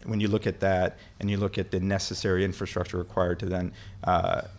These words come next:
monetize that network investment, retail is a big part of that, um, in the U S and, you know, for carriers outside the U S.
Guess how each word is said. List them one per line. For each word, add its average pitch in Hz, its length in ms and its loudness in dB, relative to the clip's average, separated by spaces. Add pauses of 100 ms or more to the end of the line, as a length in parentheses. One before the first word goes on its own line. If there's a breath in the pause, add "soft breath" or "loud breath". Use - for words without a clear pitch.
(480)
monetize 104 920 2
that 98 200 0
network 98 360 -2
investment, 90 460 -2
retail 107 280 0
is 104 80 -2
a 101 40 -6
big 104 180 -2
part 117 220 -2
of 117 60 -4
that, - 240 -4 (360 loud breath)
um, 90 720 2
in 98 120 -2
the 95 80 0
U 98 220 4
S 95 180 4
and, 120 440 -2
you 110 100 -4
know, 90 80 -2
for 92 120 -4
carriers 90 360 0
outside 90 340 -2
the 95 160 -6
U - 140 -2
S. - 220 -2